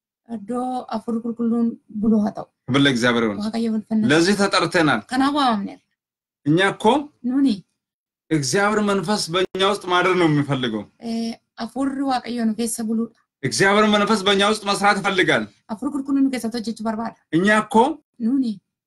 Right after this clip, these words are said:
Speaker 2: የእግዚአብሔር ክብር መቀመጫ ዕቃዎች ነን።
Speaker 1: ah, ulfinni Waaqayyo kan irra taa'u teessoo ulfinni Waaqayyo irra taa'u.
Speaker 2: የክብሩ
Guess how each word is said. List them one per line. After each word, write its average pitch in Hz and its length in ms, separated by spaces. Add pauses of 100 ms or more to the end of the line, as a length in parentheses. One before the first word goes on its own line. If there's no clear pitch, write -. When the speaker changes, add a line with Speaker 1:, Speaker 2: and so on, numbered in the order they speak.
(300)
Speaker 2:
የእግዚአብሔር 190 680
ክብር 208 260
መቀመጫ 190 640
ዕቃዎች 185 400
ነን። 160 280
Speaker 1:
ah, 226 320
ulfinni 269 380
Waaqayyo 285 320
kan 240 140
irra 233 180 (240)
taa'u 220 300 (340)
teessoo 262 440 (400)
ulfinni 262 260
Waaqayyo 240 280
irra 226 120
taa'u. 147 100
Speaker 2:
የክብሩ 208 400